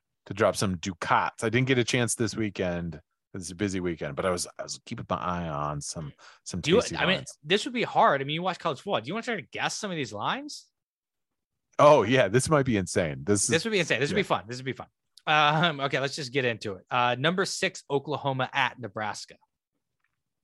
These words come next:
Speaker 2: Number six,
Speaker 1: Number six, Oklahoma at
Speaker 2: Yeah.
Speaker 1: Nebraska.
Speaker 2: Uh-huh.
Speaker 1: Nebraska famously firing Scott Frost after they lost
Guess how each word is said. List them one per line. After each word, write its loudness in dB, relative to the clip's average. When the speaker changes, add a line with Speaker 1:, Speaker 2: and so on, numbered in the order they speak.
Speaker 2:
Number -16
six, -14
Speaker 1:
Number 8
six, 2
Oklahoma 2
at 2
Speaker 2:
Yeah. 0
Speaker 1:
Nebraska. 0
Speaker 2:
Uh-huh. -6
Speaker 1:
Nebraska 4
famously -2
firing 4
Scott 0
Frost 0
after -2
they 0
lost 2